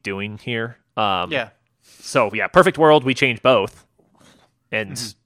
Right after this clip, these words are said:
Speaker 1: g-, get it all possible. Um, but I, I realize that's not, uh, that's not up to the U S A T F.
Speaker 2: I just, I think there's gonna be enough people with those standards to where the standard thing won't be an issue,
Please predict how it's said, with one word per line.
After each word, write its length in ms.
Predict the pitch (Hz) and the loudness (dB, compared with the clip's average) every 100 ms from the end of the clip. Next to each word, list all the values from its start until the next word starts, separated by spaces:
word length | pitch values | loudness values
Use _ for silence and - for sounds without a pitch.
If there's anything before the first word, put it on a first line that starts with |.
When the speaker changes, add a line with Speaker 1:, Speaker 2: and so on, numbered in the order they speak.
| _ | _
Speaker 1:
g-, 100 | - | -14
get 200 | 113 107 | -8 -6
it 80 | 104 | -2
all 160 | 104 | -2
possible. 540 | - 95 - 92 107 _ _ _ | -2 -6 -6 -8 -8 _ _ _
Um, 440 | 98 92 85 85 101 _ | -6 -4 -4 -8 -14 _
but 100 | 107 | -8
I, 220 | 95 98 | -8 -12
I 120 | - | -14
realize 340 | 98 98 90 - | -14 -12 -14 -14
that's 220 | 90 - | -16 -16
not, 260 | 92 92 - | -16 -14 -12
uh, 200 | - 101 _ - - - - - - _ - _ | -12 -14 _ -20 -20 -20 -20 -20 -20 _ -20 _
that's 180 | - 127 | -2 0
not 120 | 127 | 2
up 100 | 120 - | 0 -2
to 40 | |
the 60 | 104 | -10
U 80 | 95 | -10
S 100 | - | -10
A 80 | - | -14
T 140 | - | -16
F. 260 | - - - _ _ _ _ _ _ _ _ _ _ _ _ _ _ - | -16 -18 -20 _ _ _ _ _ _ _ _ _ _ _ _ _ _ -2
Speaker 2:
I 200 | 202 175 _ _ _ _ | -2 -2 _ _ _ _
just, 220 | - - - _ - | -16 -16 -16 _ -10
I 60 | |
think 140 | 151 170 | -8 -6
there's 140 | 160 | -6
gonna 160 | 156 147 | -4 -4
be 120 | 139 | -4
enough 300 | 131 123 - | -4 -8 -10
people 520 | - 123 - 117 110 _ _ _ _ - _ | -16 -16 -10 -12 -12 _ _ _ _ -20 _
with 200 | 131 127 | -16 -12
those 180 | 120 110 | -12 -14
standards 720 | - 117 117 127 139 - - _ _ _ _ _ _ - | -12 -12 -10 -10 -10 -16 -20 _ _ _ _ _ _ -12
to 80 | 127 | -8
where 80 | |
the 100 | 117 | -8
standard 460 | 117 - 117 123 120 | -8 -12 -10 -10 -10
thing 180 | 131 127 | -10 -10
won't 200 | 117 82 | -12 -10
be 100 | 123 | -12
an 80 | 110 | -12
issue, 380 | 120 151 156 | -12 -10 -12